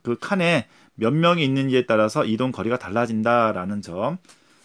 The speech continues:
아주 그냥 여기서 조마조마합니다. 뒤에서는 막 용암 따라오고 여기서는 도망가야 되고 하는 점. 이렇게 되고요. 자, 또는 또 한 가지는요. 어, 이렇게 각각 다른 사람을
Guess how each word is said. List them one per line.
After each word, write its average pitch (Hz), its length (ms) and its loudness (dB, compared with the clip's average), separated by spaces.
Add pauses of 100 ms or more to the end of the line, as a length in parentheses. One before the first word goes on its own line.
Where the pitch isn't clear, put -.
(100)
아주 98 160 -14
그냥 113 280 -6
여기서 107 240 -10
조마조마합니다. 117 1000 -4
뒤에서는 110 360 -4
막 107 240 -2
용암 110 260 -4
따라오고 135 720 -4
여기서는 101 280 -12
도망가야 104 440 -4
되고 85 240 -8
하는 110 260 -10
점. 120 340 -6 (960)
이렇게 107 280 -8
되고요. 92 520 -4 (640)
자, 92 720 2
또는 185 380 0
또 196 100 4
한 208 120 4
가지는요. 160 560 2 (580)
어, 110 260 -2
이렇게 110 300 -4 (200)
각각 160 400 -2
다른 165 640 2
사람을 151 540 0